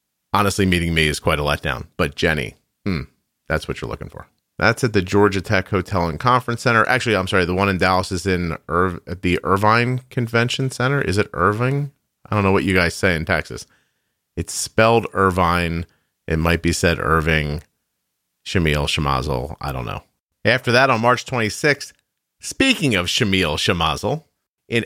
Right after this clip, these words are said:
Appleton, Wisconsin. Tickets are available now for that, too. That's a three-hour Bold with Insulin talk on a Thursday night, I think five thirty to eight thirty, straight through.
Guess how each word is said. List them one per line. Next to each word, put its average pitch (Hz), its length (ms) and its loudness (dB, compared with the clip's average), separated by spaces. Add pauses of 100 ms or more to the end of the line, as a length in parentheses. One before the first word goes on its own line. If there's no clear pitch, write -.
Appleton, 113 500 -2
Wisconsin. 113 580 0
Tickets 113 320 -2
are 110 100 2
available 104 380 2
now 104 220 2
for 101 180 -2
that, 104 320 0
too. 101 560 0 (420)
That's 117 300 0
a 104 80 -2
three-hour 107 1000 0
Bold 101 300 0
with 98 120 0
Insulin 95 400 -4
talk 92 380 0
on 85 100 -4
a 78 60 -6
Thursday 92 420 -2
night, 85 220 -2
I 73 80 -4
think 80 180 -10
five 95 380 0
thirty 95 240 -2
to 90 100 -2
eight 104 260 -4
thirty, 117 380 0 (320)
straight - 420 0
through. 76 360 -4